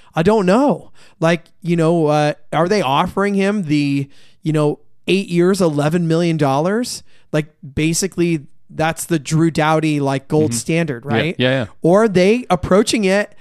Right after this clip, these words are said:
Speaker 1: in a bit of a Sharksy way and saying, you know, "Instead of eleven,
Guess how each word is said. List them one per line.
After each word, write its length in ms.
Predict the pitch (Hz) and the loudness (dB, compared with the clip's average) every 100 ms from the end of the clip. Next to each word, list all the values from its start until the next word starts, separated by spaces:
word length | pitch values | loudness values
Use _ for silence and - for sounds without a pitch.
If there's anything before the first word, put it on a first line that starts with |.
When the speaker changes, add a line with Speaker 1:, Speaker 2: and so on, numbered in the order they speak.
| - - _ - | -20 -20 _ -4
Speaker 1:
in 140 | 185 | 0
a 60 | 170 | 2
bit 160 | 185 | 2
of 80 | 190 | 4
a 60 | 190 | 2
Sharksy 580 | - 180 180 190 208 | 2 2 2 2 0
way 540 | 170 165 220 170 185 190 | 2 4 4 2 0 0
and 220 | 156 170 | 0 0
saying, 540 | 165 165 165 175 180 175 - - _ _ - | 0 2 2 2 -2 -6 -12 -20 _ _ -6
you 160 | 156 | 0
know, 280 | 160 165 175 - - | 2 2 0 -6 -4
"Instead 300 | 165 220 214 | -2 0 2
of 80 | |
eleven, 640 | 190 170 185 220 190 165 | 2 2 2 2 2 0